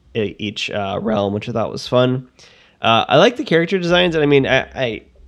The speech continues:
it's not, like, super creative, a lot of the stuff, but I really do appreciate the attention to detail. For example, like, the attention to detail, just like, oh,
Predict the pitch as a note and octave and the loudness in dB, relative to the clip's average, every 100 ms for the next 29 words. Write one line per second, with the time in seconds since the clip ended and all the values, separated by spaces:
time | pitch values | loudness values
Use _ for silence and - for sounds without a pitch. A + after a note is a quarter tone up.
0 | - _ _ - D3 C#3 F3+ C#3+ D3+ - | -20 _ _ -10 -8 -2 -2 0 -2 -4
1 | - D#3+ C3+ - G2 A2+ A#2 C3 C#3 - | -8 -6 -6 -6 -2 0 2 0 -2 -2
2 | D#3+ C#3+ - B2+ C3 C3+ A2 A#2 A#2 A2 | 0 0 -2 0 2 0 -2 -4 -6 -8
3 | - G#2+ - G2+ G#2 G2+ - _ _ - | -10 -10 -8 -4 -4 -4 -8 _ _ -20
4 | - _ _ - A2 A#2 A2 G#2 D2 - | -20 _ _ -16 -12 -8 -6 -6 -8 -6
5 | A#2+ - G#2+ G2+ F#2 G2 B2 A2+ A#2+ B2 | -8 -6 -8 -8 -10 -8 -4 -2 -2 -6
6 | _ _ _ _ _ - A#2+ A2+ A2 G#2+ | _ _ _ _ _ -8 -6 -4 -4 0
7 | G#2+ G#2 G#2 G#2+ A2+ B2+ A#2 A#2 A2 G2+ | 0 0 -2 -6 -8 -6 -6 -6 -6 -8
8 | A2+ A2+ A2 A2 - G#2+ G#2 D3 D3 G#2 | -8 -8 -8 -8 -6 -6 -2 2 2 2
9 | A2+ | -4